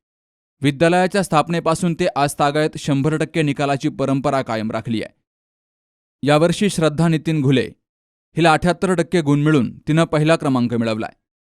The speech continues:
तर कीर्ती संतोष बोऱ्हाडे हिला सत्त्याहत्तर पूर्णांक ऐंशी टक्के गुण मिळालेत, ती द्वितीय आली आहे. कुणाल संदीप पाडेकर आणि पूजा अर्जुन घुले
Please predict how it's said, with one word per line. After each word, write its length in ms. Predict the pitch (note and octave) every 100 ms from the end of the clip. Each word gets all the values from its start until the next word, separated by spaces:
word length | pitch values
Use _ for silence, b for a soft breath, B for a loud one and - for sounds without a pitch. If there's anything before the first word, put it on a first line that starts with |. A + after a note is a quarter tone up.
| _ _ -
तर 120 | D#3+ D#3+
कीर्ती 340 | E3 D3+ - F3
संतोष 460 | E3 C#3+ D3+ D3+ C#3
बोऱ्हाडे 480 | A#2+ C3 C#3 G#2 G#2+ _ _ _ _ _ _ -
हिला 160 | E3
सत्त्याहत्तर 600 | E3+ D#3+ - F3 - F#3
पूर्णांक 440 | D#3 D3+ D#3+ D#3+ D#3
ऐंशी 280 | C#3+ C3+
टक्के 300 | D#3 C#3 D#3+
गुण 180 | C3 A#2
मिळालेत, 300 | A2+ A2+ G#2+ - _ _ _
ती 100 | F3
द्वितीय 380 | D#3 C#3 C3 C#3+
आली 240 | A2 A2 G#2+
आहे. 100 | - _ _ _ _ _ _ -
कुणाल 260 | D3+ D#3+ E3
संदीप 420 | D#3+ C#3+ D3+ -
पाडेकर 420 | C3 C#3+ E3 E3 - _ -
आणि 180 | C#3+ E3
पूजा 360 | - D3 E3 E3
अर्जुन 320 | C3+ B2 B2+
घुले 220 | A#2 A#2+